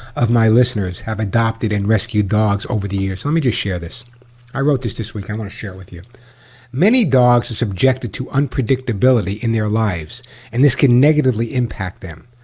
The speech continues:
By establishing a predictable routine, relying on consistent cues, and using positive reinforcement training, it's possible to provide vulnerable dogs with safe and comfortable environments. With more structure and predictability in their daily routines,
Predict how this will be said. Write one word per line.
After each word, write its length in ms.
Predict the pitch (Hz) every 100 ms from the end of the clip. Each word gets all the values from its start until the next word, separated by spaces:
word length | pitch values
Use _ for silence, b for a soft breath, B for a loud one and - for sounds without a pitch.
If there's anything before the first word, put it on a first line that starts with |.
| b b b
By 160 | 120 127
establishing 760 | 120 - 156 170 190 - 147
a 60 | 120
predictable 640 | - 101 151 - 156 143
routine, 760 | 123 113 - - 139 101 131 175 b b b b -
relying 520 | 131 127 135 156 147
on 120 | 127
consistent 720 | 120 120 - - 160 - 135
cues, 420 | - - 185 135 110
and 160 | 139
using 260 | 143 135 123
positive 680 | - - 165 175 165 160 151
reinforcement 680 | 151 117 - 151 - 120
training, 500 | - 185 180 120 113 - B B B -
it's 160 | 143
possible 480 | - - 180 160 160
to 80 | 139
provide 400 | 147 135 135 117
vulnerable 580 | 95 127 175 180 165 143
dogs 360 | 113 120 117
with 120 | 123 -
safe 380 | - 151 151
and 140 | 156 127
comfortable 440 | 131 117 123 135
environments. 680 | 143 143 170 156 82 - - - B B B B B
With 180 | 147 147
more 220 | 160 196
structure 500 | - - 170 165 127
and 120 | 117
predictability 760 | 123 151 - 139 110 160 135 131
in 140 | 131
their 140 | 127 110
daily 280 | 123 143
routines, 680 | 139 127 - 165 139 117